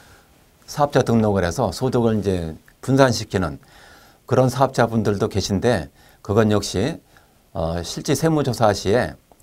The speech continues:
금융추적조사를 통해서 세금 폭탄을 맞는 사례가 많이 비일비재하게 발생하고 있습니다.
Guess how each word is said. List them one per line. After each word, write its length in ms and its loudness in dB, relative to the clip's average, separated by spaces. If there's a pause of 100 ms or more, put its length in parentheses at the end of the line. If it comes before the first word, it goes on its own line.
(200)
금융추적조사를 1700 0
통해서 480 -4 (400)
세금 500 -2 (560)
폭탄을 380 0
맞는 260 0
사례가 440 -2
많이 420 -6 (160)
비일비재하게 540 -2
발생하고 480 -2
있습니다. 380 -8